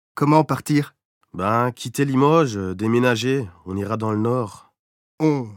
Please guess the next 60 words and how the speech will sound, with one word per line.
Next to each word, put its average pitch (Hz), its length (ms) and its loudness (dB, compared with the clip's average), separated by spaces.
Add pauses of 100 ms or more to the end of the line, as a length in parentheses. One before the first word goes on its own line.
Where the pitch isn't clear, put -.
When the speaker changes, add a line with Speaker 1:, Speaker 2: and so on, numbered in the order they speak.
(180)
Speaker 1:
c'est - 280 -16
ta 147 100 -2
famille ? 214 460 8 (720)
Et - 140 -18
pourquoi 160 300 2
dans 160 120 8
le 165 60 6
nord ? 180 380 4 (600)
Speaker 2:
Tu - 80 -20
sais 127 160 -4
que 127 100 -2
mon 123 80 0
père 139 220 0
a 117 80 4
été 117 160 0
au 120 80 4
chômage 131 380 0
pendant 123 200 2
six 147 160 -4
mois. 156 280 2 (340)
Il 104 100 -6
a 113 60 0
enfin 120 220 -2
trouvé 123 260 -4
du 123 100 -6
boulot 127 440 -2
et 104 320 -2
c'est - 120 -8
dans 113 120 0
le 117 60 2
nord. 123 340 -4 (640)
Speaker 1:
Et 127 340 -8 (160)
pourquoi 165 300 0
elle 165 60 4
n'y 175 100 6
va 170 120 6
pas 180 140 4
tout 196 140 0
seul ? 208 360 0 (720)
Speaker 2:
Il 87 140 -10
y 104 60 -4
a 113 40 0
déjà 117 280 0
depuis 127 260 -2
le 123 140 0
début 123 240 -2
de 123 60 -6
l'année 131 580 0
et 104 80 0
maintenant 113 300 0
il 110 120 -2
a 104 40 -4
trouvé 107 220 -6
un 107 80 0
appartement 113 580 -2
et 123 60 -2
on 98 80 -4
doit 95 160 -4
y 113 80 -4
aller. 110 220 -4